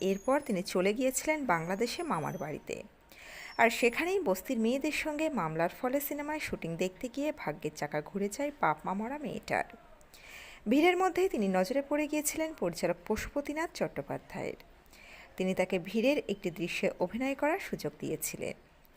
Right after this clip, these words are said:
আর এই সিনেমায় অসামান্য অভিনয়ের জন্য দর্শক মনে তিনি পাকাপাকিভাবে জায়গা করে নেন। শুধু তাই নয়, সন্ধ্যা রায় অভিনয় করার সুযোগ পেয়েছিলেন বেশ কিছু হিন্দি সিনেমাতেও। সেই তালিকায় রয়েছে পূজা কি ফুল, আসলি নাকলি,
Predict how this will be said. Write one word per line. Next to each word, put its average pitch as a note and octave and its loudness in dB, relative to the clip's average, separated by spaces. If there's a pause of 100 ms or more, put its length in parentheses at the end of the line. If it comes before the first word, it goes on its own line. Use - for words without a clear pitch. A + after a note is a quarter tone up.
(100)
আর D#3+ 2
এই D3+ -2
সিনেমায় A#3 0
অসামান্য D#3+ 0 (120)
অভিনয়ের C#4 -4
জন্য D4 -6
দর্শক D#3+ 2
মনে E3 -2
তিনি E3 -4
পাকাপাকিভাবে A#3+ -2
জায়গা - 2
করে B3+ -2
নেন। A3+ -4 (920)
শুধু B3 2
তাই C4 10
নয়, F#4 2
সন্ধ্যা F#3 -2
রায় E3+ 4
অভিনয় F#3+ 0
করার C#4 0
সুযোগ D4+ -4
পেয়েছিলেন D#4 -6
বেশ F#3 -4
কিছু - -8
হিন্দি G3+ 0
সিনেমাতেও। D3+ -4 (720)
সেই E3+ 2
তালিকায় A3 4
রয়েছে C#4+ 0
পূজা G#3 0
কি B3+ -2
ফুল, C4 0 (140)
আসলি F#3+ 0
নাকলি, C4 -4